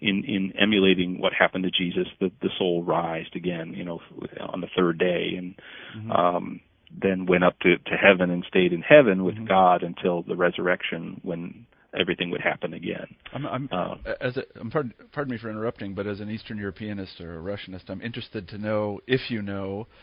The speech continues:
Speaker 2: how Socinianism got to the ears of Joseph Priestley from Poland to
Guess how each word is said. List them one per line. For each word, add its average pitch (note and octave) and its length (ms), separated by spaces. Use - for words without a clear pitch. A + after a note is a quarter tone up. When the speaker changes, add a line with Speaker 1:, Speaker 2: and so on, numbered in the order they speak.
Speaker 2:
how A#2+ 440
Socinianism G#2+ 920
got A2 320
to A2+ 100
the A2 180
ears G#2 300
of F#2+ 140
Joseph G#2+ 340
Priestley - 460
from F#2+ 240
Poland A2 580
to F#2 300